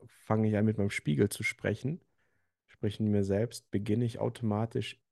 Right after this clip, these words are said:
innen wie außen das Ganze in Einklang zu bringen. Ähm, welche positiven Erfahrungen hast du denn mit deinen, ähm, äh,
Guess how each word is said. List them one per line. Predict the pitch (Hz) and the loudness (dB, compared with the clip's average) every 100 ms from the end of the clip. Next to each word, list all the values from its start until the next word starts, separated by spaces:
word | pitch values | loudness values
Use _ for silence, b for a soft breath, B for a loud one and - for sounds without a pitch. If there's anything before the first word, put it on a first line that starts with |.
| _ | _
innen | 127 135 120 | -2 0 0
wie | 110 - | 0 -2
außen | 113 120 117 110 - - | 0 0 0 -2 -4 -6
das | 104 107 | -4 -2
Ganze | 107 107 117 | 0 0 -2
in | - | -4
Einklang | 101 117 101 101 | -4 -2 -4 -4
zu | - 104 | -6 -2
bringen. | 104 107 135 B B B B B _ | 2 2 0 B B B B B _
Ähm, | 104 104 104 104 110 _ _ _ _ _ _ _ _ _ _ - _ _ _ _ _ _ _ _ _ - | 2 4 6 4 2 _ _ _ _ _ _ _ _ _ _ -20 _ _ _ _ _ _ _ _ _ 0
welche | 120 123 - 147 143 - _ _ _ _ _ _ _ _ _ _ _ _ _ _ _ | 4 4 6 6 6 2 _ _ _ _ _ _ _ _ _ _ _ _ _ _ _
positiven | - 143 135 123 - 127 120 | 2 4 4 2 0 2 2
Erfahrungen | 113 - 123 123 113 | 0 0 2 2 0
hast | 107 - | -2 -2
du | 127 | 2
denn | 120 | 4
mit | 107 98 | 4 4
deinen, | 101 104 120 110 110 - | 2 4 4 4 2 0
ähm, | 101 101 - | 0 0 -2
äh, | 110 101 98 | -2 0 0